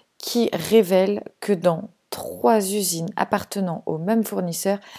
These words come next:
les supérieurs hiérarchiques forçaient régulièrement leurs couturières à avoir des rapports sexuels pour obtenir une promotion ou pour conserver leur emploi. Qui d'autre a la gerbe ? Le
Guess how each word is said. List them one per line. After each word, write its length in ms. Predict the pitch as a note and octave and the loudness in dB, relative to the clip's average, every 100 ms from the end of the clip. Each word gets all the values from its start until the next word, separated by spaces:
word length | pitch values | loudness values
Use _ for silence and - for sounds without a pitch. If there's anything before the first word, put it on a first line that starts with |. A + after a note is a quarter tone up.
| - - | -20 -6
les 140 | F3 E3 | -2 0
supérieurs 720 | - C4+ A3+ G3+ G3 G3+ G3 - | 2 2 4 4 2 0 -6 -10
hiérarchiques 840 | - F3+ G#3+ G#3+ F#3+ - G3+ G3+ | -6 2 4 4 0 -4 -6 -8
forçaient 400 | - G3+ - F#3+ | -8 -6 -4 -4
régulièrement 600 | F3 F#3 F#3 F#3+ F3+ G#3 | -2 -2 -2 0 0 0
leurs 160 | G3 E3 | -2 -6
couturières 600 | - G3 G3 F3 F#3+ - - - - - | -10 -8 -4 0 0 -2 -14 -20 -20 -4
à 180 | - F3+ | 2 4
avoir 220 | F3+ A3 | 4 2
des 120 | F3+ | 0
rapports 360 | E3 F3 F3+ E3+ | 0 -2 -4 -4
sexuels 500 | - - - F#3+ G3 | -2 -2 0 0 0
pour 200 | - F3 | -4 -4
obtenir 500 | F#3+ - G3+ F#3+ F3+ | -4 -2 -2 -2 -2
une 140 | D#3 | -6
promotion 560 | D3+ A3+ G3+ F3 - G#3 G#3+ | -2 2 2 0 -6 -6 -4
ou 100 | G3+ | -4
pour 220 | - - | -4 -6
conserver 500 | G3+ F3+ F#3 F3 G3+ | -4 -4 -4 0 0
leur 180 | E3+ D#3+ | 2 0
emploi. 380 | F3 - D#3+ _ _ _ - _ - _ - | -2 -4 -12 _ _ _ -20 _ -20 _ -16
Qui 160 | - G#3 | -2 2
d'autre 260 | G#3 A3 A#3 | 4 2 2
a 60 | |
la 100 | G#3+ | 2
gerbe ? 320 | G#3 A#3 A3 A3 _ _ _ _ _ _ _ _ _ _ - | 2 0 -4 -10 _ _ _ _ _ _ _ _ _ _ -2
Le 220 | F3+ F#3+ | 4 4